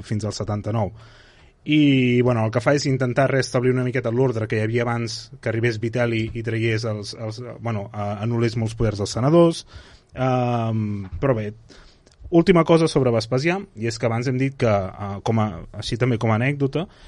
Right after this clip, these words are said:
és que abans de, d'ell arribar a la ciutat, per això va enviar tropes, les danubianes, abans d'ell. Per què? Doncs perquè abans que ell arribés i pogués començar amb les mans netes el seu govern, aquestes tropes es van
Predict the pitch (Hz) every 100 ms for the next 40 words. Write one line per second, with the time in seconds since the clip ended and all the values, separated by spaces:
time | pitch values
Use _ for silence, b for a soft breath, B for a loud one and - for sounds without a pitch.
0 | b 127 135 - 156 - 113 123 135 104
1 | - - 98 98 95 92 90 82 90 -
2 | 104 104 113 135 131 123 120 107 123 143
3 | 143 - b b b - 127 131 139 135
4 | 135 160 170 156 156 156 131 104 - 113
5 | 110 98 113 117 127 107 113 117 131 143
6 | 160 - 120 - 113 104 - 107 101 104
7 | 120 120 170 - 147 135 131 143 151 -
8 | - b b b 113 117 127 131 143 131
9 | 120 123 117 107 135 139 127 110 101 92
10 | 131 131 131 107 147 147 - 143 123 113
11 | 120